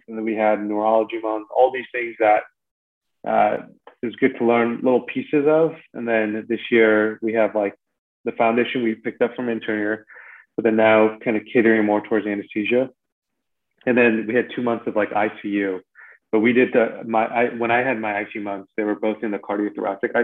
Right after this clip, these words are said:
C U, which was kind of a bit intimidating to start off with that as the first I C U exposure as a resident, but,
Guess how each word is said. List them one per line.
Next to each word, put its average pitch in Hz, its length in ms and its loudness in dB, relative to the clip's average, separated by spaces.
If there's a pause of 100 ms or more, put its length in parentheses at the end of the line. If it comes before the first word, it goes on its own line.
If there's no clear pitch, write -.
(120)
C 131 60 2
U, 131 120 4
which 117 180 -6
was 113 160 -6
kind 139 140 2
of 135 100 2 (800)
a 120 40 -4
bit 135 160 4
intimidating 143 720 4
to - 60 -12
start 123 260 2
off - 60 -10
with 110 160 -6
that 110 240 -4
as 110 260 -8
the 110 420 -2 (320)
first 120 300 2
I 120 120 0
C - 100 -8
U 131 100 4
exposure 135 560 0
as 135 100 0
a 135 60 -6
resident, 135 540 -2
but, 110 280 0